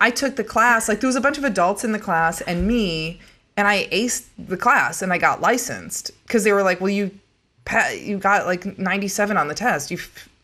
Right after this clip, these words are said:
yeah, here's your license." And then it was, like, four months later, the state of Indiana made it, uh, so that you had to have, uh, you had to be sixteen with a driver's license to get a boating license,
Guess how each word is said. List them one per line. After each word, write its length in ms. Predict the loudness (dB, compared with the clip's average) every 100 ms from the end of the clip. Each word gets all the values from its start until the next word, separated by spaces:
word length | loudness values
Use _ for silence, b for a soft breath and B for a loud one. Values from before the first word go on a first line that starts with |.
| _ _ _ -2
yeah, 160 | -2
here's 260 | -2 -4 -2
your 120 | 0
license." 440 | 0 0 -2 -6 -8 B B B B 2
And 240 | 4 4
then 120 | 4
it 140 | 2 0
was, 220 | -2 0
like, 180 | -2 -4 -12 _
four 420 | -18 -4 2 4
months 300 | 4 2 2
later, 300 | 2 4 4
the 140 | 2 0
state 260 | 0 2
of 100 | 2
Indiana 380 | 0 2 2 2
made 240 | 2 2 2
it, 220 | 0 2
uh, 260 | 4 4 4
so 160 | 0
that 140 | 0 0
you 120 | 0
had 220 | 2 0
to 60 | 2
have, 380 | 2 2 2 0
uh, 220 | 4 4 2
you 100 | -2
had 60 |
to 60 | -4
be 100 | -4
sixteen 480 | -4 -4 -4 -4 -4
with 100 | -4
a 60 |
driver's 380 | 0 0 0 0
license 580 | 0 0 -2 -4 -6 -10 B B B B _
to 560 | -2 2 2 2 0 -4 0
get 160 | 2
a 40 | 2
boating 320 | 2 2 0
license, 500 | 0 -2 -4 -6 -8